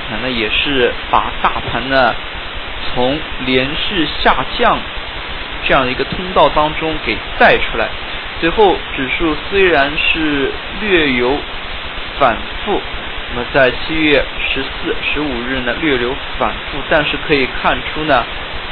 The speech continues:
那么整体呢还是有所企稳。那么随后呢，就是展开了连续六天的一个连续反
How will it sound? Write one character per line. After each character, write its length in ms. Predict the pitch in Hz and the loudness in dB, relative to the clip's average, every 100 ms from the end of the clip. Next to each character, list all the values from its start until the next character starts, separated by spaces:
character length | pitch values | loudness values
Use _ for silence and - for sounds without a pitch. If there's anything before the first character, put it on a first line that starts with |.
| - - | -8 -6
那 100 | 110 | -6
么 40 | 110 | -2
整 160 | 131 127 | 0 0
体 280 | 175 - 131 | -2 -6 -2
呢 200 | 117 110 | 0 0
还 140 | - 113 120 | 0 0 2
是 340 | - 170 143 - - - - - - - - - - - | 0 2 0 0 -6 -8 -8 -8 -8 -8 -8 -8 -8 -4
有 160 | 131 151 - | 0 0 0
所 180 | 127 107 - | 0 0 -2
企 220 | - 143 | 0 2
稳。 180 | 139 110 - - - - | 2 2 -2 -4 -4 -4
那 40 | 135 | -2
么 60 | 135 | 0
随 120 | 143 | 0
后 160 | 143 180 | 0 0
呢， 120 | 143 | 0
就 120 | 127 139 | 0 0
是 140 | - 127 | 0 0
展 200 | 143 113 - | 2 2 0
开 120 | 139 | 0
了 100 | 123 | 2
连 220 | 120 120 117 | 2 2 0
续 180 | - 170 | -2 0
六 220 | 160 110 - | 2 0 -4
天 240 | - 127 139 | -4 -4 2
的 240 | 127 110 | 4 4
一 80 | 113 110 127 | 2 0 0
个 320 | 120 113 107 - - - - - | 4 6 4 0 -4 -6 -6 -4
连 80 | 123 | -4
续 120 | - 160 | -2 0
反 160 | 139 | 2